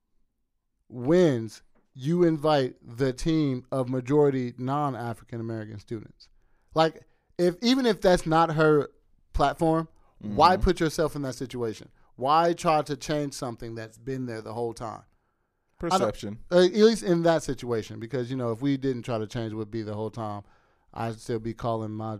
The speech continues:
Speaker 1: people massa and them, you know what I mean? I
Speaker 2: Yeah.
Speaker 1: shows the good ones, I'd still be working hard, you know what I mean?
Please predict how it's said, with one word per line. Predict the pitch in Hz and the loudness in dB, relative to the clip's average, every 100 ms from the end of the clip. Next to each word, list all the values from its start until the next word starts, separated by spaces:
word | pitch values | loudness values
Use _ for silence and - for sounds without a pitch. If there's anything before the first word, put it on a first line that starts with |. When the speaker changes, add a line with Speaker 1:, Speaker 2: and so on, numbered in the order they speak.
| 104 | -12
Speaker 1:
people | 117 117 | -12 -10
massa | 107 113 110 - 107 | -10 -8 -8 -10 -14
and | 104 | -14
them, | 104 101 | -14 -14
you | 107 | -14
know | 110 | -12
what | 113 | -10
I | |
mean? | 117 120 123 | -10 -12 -10
I | 123 143 | -4 -4
Speaker 2:
Yeah. | 156 | -4
Speaker 1:
shows | 170 156 170 | -4 -2 0
the | 160 | -2
good | 147 170 185 | -2 -2 -2
ones, | 139 135 | -6 -8
I'd | 139 156 - | -6 -6 -8
still | - 170 | -6 -6
be | 151 165 | -4 -6
working | 170 156 202 175 156 | -2 -2 -2 -6 -8
hard, | 160 196 196 131 120 - | -6 -4 -2 -4 -8 -8
you | 156 | -2
know | |
what | 165 | -2
I | 170 | -2
mean? | 180 170 | -6 -8